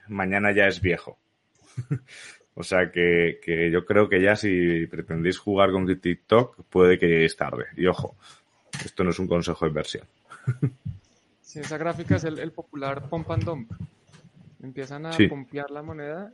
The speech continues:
Speaker 2: y después ya cuando se aburren, "Bueno, ahora aquí, ahora a vender, ya, ya hicimos el dinero,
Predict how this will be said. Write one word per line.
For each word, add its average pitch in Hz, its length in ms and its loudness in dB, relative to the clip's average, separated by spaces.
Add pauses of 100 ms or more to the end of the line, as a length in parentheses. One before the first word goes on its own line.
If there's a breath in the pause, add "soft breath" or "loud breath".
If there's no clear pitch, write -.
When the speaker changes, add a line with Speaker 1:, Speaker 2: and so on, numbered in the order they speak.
(100)
Speaker 2:
y 127 80 -18
después 123 400 -16
ya 135 120 -14
cuando 143 320 -16
se 147 100 -16
aburren, 131 420 -14 (360)
"Bueno, 131 200 -14
ahora 131 360 -12
aquí, - 260 -20
ahora 147 460 -14
a 147 40 -18
vender, 143 500 -12
ya, 127 200 -16
ya 131 140 -14
hicimos 143 300 -16
el 151 100 -14
dinero, 143 400 -14